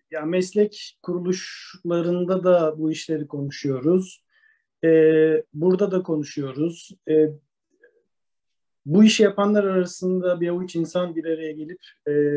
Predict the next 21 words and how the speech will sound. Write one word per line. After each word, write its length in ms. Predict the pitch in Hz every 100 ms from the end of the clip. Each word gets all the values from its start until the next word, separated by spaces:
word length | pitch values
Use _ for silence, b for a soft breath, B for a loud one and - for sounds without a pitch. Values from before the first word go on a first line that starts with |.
| 143 143
kendi 240 | 156 160 165
içimizde 420 | - 175 165 165
de 100 | 165
konuşuyoruz 540 | 143 139 - 220 240
ama, 300 | 240 143 - _ _ _ _ _ _ _ 160
e, 180 | 147
temelde 460 | - 185 233 254 208
bence 240 | 208 226
şöyle 340 | 214 190 196 233
problemlerimiz 840 | 196 165 165 160 165 170 190 160
var. 300 | 131 117 - -
Yani 360 | 165 156 147 -
bir, 380 | 214 214 214 - _ _
şu 180 | - -
saate 440 | 214 - 190 - 190
kadar 320 | 170 165 160
konuştuğumuz 580 | 165 151 - 165 185 -
konular, 480 | 165 151 135 123 -
şirketlerin 720 | - 180 185 175 170 170 185
kendi 300 | 175 156 165
ajandaları, 840 | 156 156 156 151 147 147 147 -